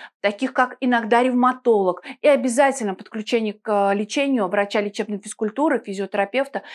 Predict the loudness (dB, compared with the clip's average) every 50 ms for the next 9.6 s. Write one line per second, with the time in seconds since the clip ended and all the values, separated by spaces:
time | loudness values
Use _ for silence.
0 | -20 -10 -4 -2 0 2 2 2 2 0 0 -2 -4 -4 -4 -6 -8 -4 -4 -4
1 | -4 -4 -4 -8 -8 -8 _ -16 -18 -18 _ -2 0 0 2 2 2 0 2 4
2 | 4 4 4 2 -2 -6 -6 -2 2 2 2 4 4 4 4 4 2 2 0 -2
3 | -2 0 0 0 0 0 0 0 0 2 0 0 0 -2 -4 -6 -4 -2 -2 -2
4 | -2 -4 -8 -12 -18 -20 _ -6 -2 2 4 4 4 2 0 -2 -2 -2 -2 -2
5 | -4 -2 2 2 2 2 2 -2 -2 0 0 0 2 2 2 2 2 0 -2 0
6 | 2 2 2 2 0 -4 -6 -4 -2 -2 -2 -2 -4 -4 -4 -2 0 0 0 2
7 | 2 0 0 0 -4 -6 -8 -8 -8 -12 -16 -10 _ -6 -4 -2 0 2 4 4
8 | 2 2 0 -2 -2 0 0 0 0 0 -2 -2 -2 -2 -2 0 0 -2 -4 -4
9 | -8 -12 -12 -6 -4 -2 -2 -2 -2 -4 -4 -6